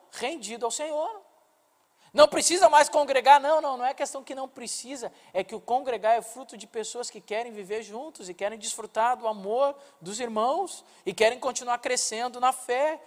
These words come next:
que querem aprender e estudar a Bíblia. É um fruto de ser salvo por Cristo.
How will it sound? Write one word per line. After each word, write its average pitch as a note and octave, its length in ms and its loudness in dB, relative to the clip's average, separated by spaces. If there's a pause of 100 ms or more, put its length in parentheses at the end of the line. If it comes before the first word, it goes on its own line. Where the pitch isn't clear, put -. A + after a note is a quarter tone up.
(180)
que G3+ 100 -14
querem A#3+ 320 4
aprender B3 640 0
e D4+ 40 -6
estudar G#3+ 400 0
a A#3+ 60 8
Bíblia. C#4+ 560 -8 (380)
É G3+ 100 8
um A#3+ 160 4
fruto E4+ 560 -2
de B3 140 -10
ser C4 220 -4
salvo B3 480 -4
por - 160 -20
Cristo. - 720 -10